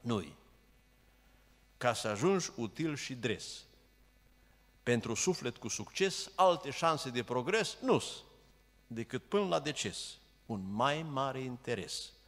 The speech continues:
Să fim liber la proces, să fim omul cel ales pentru împărăția Lui, mărit să fie Domnul. Dragii mei,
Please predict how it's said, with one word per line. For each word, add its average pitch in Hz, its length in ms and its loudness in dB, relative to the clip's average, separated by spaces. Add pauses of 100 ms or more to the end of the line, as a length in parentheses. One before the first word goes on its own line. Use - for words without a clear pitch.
(140)
Să - 200 -8
fim 92 280 -10
liber 170 300 2
la 175 140 6
proces, 175 540 0 (600)
să - 200 -12
fim 101 240 -6
omul 180 300 8
cel 156 240 0
ales 135 420 0 (300)
pentru 101 300 -6
împărăția 92 640 -6
Lui, 92 400 -6 (260)
mărit 90 400 -8
să - 160 -8
fie 78 320 -12
Domnul. 76 460 -14 (3500)
Dragii 147 320 -4
mei, 143 400 -4